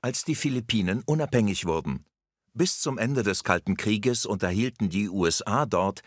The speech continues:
zwei ihrer größten Stützpunkte im Ausland, Subic Bay und die Clark Air Base. Aber seitdem erhebt China mit seiner Neun-Striche-Linie Anspruch auf ein Seegebiet, das neunzig Prozent des südchinesischen Meeres ausmacht.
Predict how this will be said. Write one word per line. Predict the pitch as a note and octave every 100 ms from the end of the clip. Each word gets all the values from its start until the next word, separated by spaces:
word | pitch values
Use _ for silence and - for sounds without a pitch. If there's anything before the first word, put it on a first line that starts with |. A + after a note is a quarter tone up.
| _
zwei | - - C3+
ihrer | E3 C#3 G#2+
größten | F2 E2+ A2+ - G#2
Stützpunkte | F#2 - G#2+ - - G2+ -
im | G#2+ C3
Ausland, | A2+ B2 - G2+ F2+ - -
Subic | - D#3+ B2+ -
Bay | E2 E2
und | - G#2+
die | A#2+
Clark | B2+ B2 -
Air | G2
Base. | D#2 D#2+ C#2 - - _ _ _ _ _ -
Aber | A2+ C3+
seitdem | A#2+ C3 C#3+ F#3
erhebt | F#3 B2 G#2+ G2+ -
China | - C3 D3+ C#3+
mit | G2+ -
seiner | F2 E2+
Neun-Striche-Linie | E2+ E2+ F2 - C3 C#3 C3 G#2 G#2 G2+ G2+ -
Anspruch | A2+ C3+ - C#3 B2+
auf | B2+ C3
ein | A#2+
Seegebiet, | G2 C3+ D3 F#2 G2 C3+ - - -
das | A#2+ -
neunzig | C3 G3 - C#3+
Prozent | A#2+ G#2 - G#2 B2+
des | F2 -
südchinesischen | A2+ A#2 - G2 E2+ E2+ F#2+ B2+
Meeres | B2+ C#3 B2 G2+
ausmacht. | G#2 F#2+ G2 D2 -